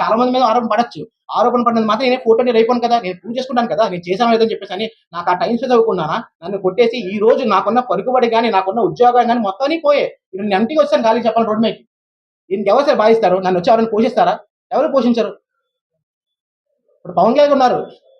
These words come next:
ఫస్ట్ ఫస్ట్ పెట్టిన పార్టీ ఏంటి? యువరాజు దానికన్నా ముందు పెట్టింది ఏంటి? కామన్ మ్యాన్, సీపీఎఫ్ అని పెట్టారు అనమాట. దీనికోసం కామన్ మ్యాన్ గురించి కదా పెట్టింది. ఈ రోజు ఆ కామన్ మ్యాన్ అన్యాయమైనప్పుడు ఎవరు చెప్పుకోవాలి, ఏమని చెప్పుకోవాలి?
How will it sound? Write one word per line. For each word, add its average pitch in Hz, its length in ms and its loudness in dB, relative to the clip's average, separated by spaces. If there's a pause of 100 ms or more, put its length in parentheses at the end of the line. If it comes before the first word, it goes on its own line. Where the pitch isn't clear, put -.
(1120)
ఫస్ట్ 185 160 -6
ఫస్ట్ 240 200 -2
పెట్టిన 240 180 2
పార్టీ 240 260 0
ఏంటి? 240 400 -2
యువరాజు 233 280 2
దానికన్నా 220 400 0
ముందు 226 160 2
పెట్టింది 240 260 -2
ఏంటి? 247 140 -2
కామన్ 233 280 2
మ్యాన్, 220 140 0
సీపీఎఫ్ 226 280 -2
అని 220 80 -2
పెట్టారు 220 220 0
అనమాట. 180 320 0 (280)
దీనికోసం 254 400 0
కామన్ 262 200 2
మ్యాన్ 269 180 -2
గురించి 240 280 -2
కదా 196 140 0
పెట్టింది. 226 380 -4 (880)
ఈ 202 60 -8
రోజు 269 160 2
ఆ 262 40 2
కామన్ 214 200 2
మ్యాన్ 269 160 0
అన్యాయమైనప్పుడు 254 580 0 (920)
ఎవరు 240 160 -2
చెప్పుకోవాలి, 285 420 0
ఏమని 277 140 4
చెప్పుకోవాలి? 196 380 0